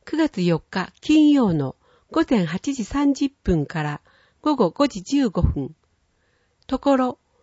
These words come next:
建築物防災相談所、市役所第二分館一階、建築住宅課内。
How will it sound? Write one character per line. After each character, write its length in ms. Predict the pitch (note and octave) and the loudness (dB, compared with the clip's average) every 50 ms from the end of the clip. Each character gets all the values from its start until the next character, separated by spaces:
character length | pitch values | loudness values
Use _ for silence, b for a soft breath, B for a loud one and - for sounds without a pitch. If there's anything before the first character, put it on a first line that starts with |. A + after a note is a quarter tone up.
| _ _ _ _ _ _ _ _ _ _ _ _ _ _ _ _ _ _ | _ _ _ _ _ _ _ _ _ _ _ _ _ _ _ _ _ _
建 240 | - D#4+ E4 E4 D#4 | -2 2 4 4 2
築 280 | - D4+ C#4+ - D4+ B3+ | 2 -4 -4 -2 -2 -2
物 320 | G3+ F#3 - - F3+ F3+ | -2 -4 -4 -4 -8 -4
防 220 | G3 A#3+ C#4+ D#4 | 0 2 2 2
災 260 | D4+ - D#4 D4+ D4+ D4 | 2 2 0 0 0 0
相 300 | - - D4+ C#4+ C#4+ C4+ | 2 2 4 4 4 4
談 200 | C#4+ C4+ C4 B3+ | 2 2 2 0
所、 360 | - - B3+ A#3 G#3 C4 _ _ _ _ _ _ _ _ | 0 0 0 0 0 -4 _ _ _ _ _ _ _ _
市 200 | - - - C#4+ | -14 -4 -2 0
役 220 | D#4 D#4+ - - | 0 0 -2 -6
所 160 | - - C#4 A3+ | -2 0 0 0
第 220 | - C#4 D4 D4 | 2 0 2 2
二 140 | D4 D4 C#4 | 2 2 2
分 220 | A#3+ C#4+ C#4 C4 - | 0 0 0 -2 -2
館 240 | - F#3+ E3 D#3 D3+ | -2 -4 -4 -4 -4
一 200 | - - D#3 _ _ _ | -6 -8 -14 _ _ _
階、 280 | - G3 F#3 F#3 - - _ _ _ _ _ _ - | -6 -4 -4 -4 -8 -12 _ _ _ _ _ _ -6
建 240 | - D4 D#4 D4+ | -2 0 0 0
築 240 | - - - - C#4 | 0 -4 -6 -6 -6
住 240 | B3 - C#4 C#4+ C4+ | -4 -2 -4 -4 -2
宅 220 | - C#4+ C4+ _ _ | -4 -6 -6 _ _
課 160 | - A#3 G#3 | -4 -4 -2
内。 300 | F3 D#3+ C#3 C3 B2+ - | -2 -2 -6 -6 -10 -14